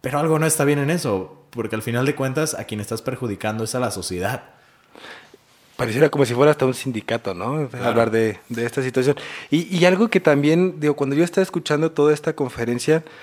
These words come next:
Speaker 2: me vino a la mente aquel, aquella película, no recuerdo también su nombre, soy malísimo con las películas, pero sí la vi, sí me, me, me queda muy claro, y era de una persona que, bueno, era una, era, era el,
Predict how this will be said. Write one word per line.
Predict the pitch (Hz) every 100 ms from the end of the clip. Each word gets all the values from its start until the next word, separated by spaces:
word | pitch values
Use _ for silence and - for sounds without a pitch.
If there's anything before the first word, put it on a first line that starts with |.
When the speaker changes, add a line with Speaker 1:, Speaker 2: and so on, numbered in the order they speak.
| - -
Speaker 2:
me | 131
vino | 131 135 156
a |
la | 139
mente | 123 131 127 156 160 - - 139
aquel, | - 135 139 139
aquella | 135 135 135 151
película, | 131 113 117 139 151
no | 127 127
recuerdo | 160 147 156
también | 151 113 131
su | 131 123
nombre, | 117 120 135 127 117 -
soy | 110 131
malísimo | 151 143 131 127 113
con | 117
las | 113
películas, | 123 120 143 -
pero | 120 110
sí | -
la | 139 127
vi, | 120 156 -
sí | - 110
me, | 117 110 101 95 _ - - _
me, | 113 117 117
me | 123
queda | - 127
muy | 131 127
claro, | 123 123 139 165 - - -
y | 127
era | 143 151 135
de | 120
una | 127 147 -
persona | 117 - 123 143
que, | 143 117 104 101 98
bueno, | 117 135
era | 135
una, | 151 143 -
era, | 131 139
era | 147 147
el, | 151